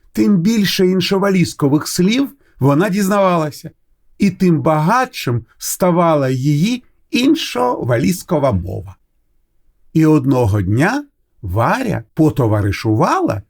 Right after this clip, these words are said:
з дівчинкою із сусідньої квартири. Вони разом каталися на самокатах, багато стрибали на дитячому майданчику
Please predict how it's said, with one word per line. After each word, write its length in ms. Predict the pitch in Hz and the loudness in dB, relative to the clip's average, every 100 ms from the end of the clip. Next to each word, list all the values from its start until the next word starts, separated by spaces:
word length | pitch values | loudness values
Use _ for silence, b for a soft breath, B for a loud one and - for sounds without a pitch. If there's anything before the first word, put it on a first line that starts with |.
| _ - | _ -4
з 120 | 101 | -2
дівчинкою 840 | 110 254 320 - 151 110 98 110 - | 2 0 0 -2 -2 0 -2 -4 0
із 220 | 190 175 | -2 -2
сусідньої 1000 | - 135 101 - 147 131 139 135 131 b b | -2 -2 -2 -2 -2 0 0 2 -2 b b
квартири. 680 | 139 143 - 98 85 90 - _ _ _ _ _ _ _ _ - | -2 -2 -2 -6 -6 -10 -18 _ _ _ _ _ _ _ _ -8
Вони 380 | 147 170 175 175 | 0 2 4 2
разом 640 | 165 165 151 113 - - - | 2 0 0 -4 -8 -10 -6
каталися 680 | - 175 233 226 208 - 190 | -6 -4 -4 -2 -4 -4 -2
на 140 | 180 | -2
самокатах, 1120 | 170 156 139 123 - - 104 - _ - - _ | -2 -2 -2 -4 -6 -4 -4 -4 _ -20 -20 _
багато 460 | 156 196 226 233 196 | -2 0 -2 -4 -8
стрибали 600 | - 220 175 208 208 202 | -4 -2 0 0 0 0
на 140 | 190 | 0
дитячому 600 | 170 185 208 190 196 190 | 0 -2 -2 -2 -2 2
майданчику 960 | 175 180 123 123 120 98 - - - | 2 0 0 -2 0 -2 -6 -18 -18